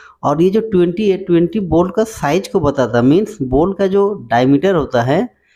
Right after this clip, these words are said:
डाया होता है, उसको बताता है। अगर टू पॉइंट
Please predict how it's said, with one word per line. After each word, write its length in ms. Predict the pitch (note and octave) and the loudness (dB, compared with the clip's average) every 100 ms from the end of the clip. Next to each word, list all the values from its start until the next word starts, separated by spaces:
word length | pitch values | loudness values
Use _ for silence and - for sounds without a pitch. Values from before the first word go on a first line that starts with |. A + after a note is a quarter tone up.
| _ _ | _ _
डाया 280 | A#2 C3+ F3 | -4 0 0
होता 300 | E3 C#3 B2+ | 0 -2 0
है, 160 | C#3+ B3+ | 0 0
उसको 680 | C3+ - - F#3+ E3+ - - | -2 -4 0 0 0 -6 -6
बताता 460 | A2+ - A2 G#2+ A2 | -6 -4 -6 -6 -8
है। 220 | G#2 G#2 _ _ _ A#2+ | -8 -12 _ _ _ -2
अगर 320 | D3+ G3+ - | 0 -2 -2
टू 140 | G3 | -4
पॉइंट 260 | G3+ A3 | -2 -2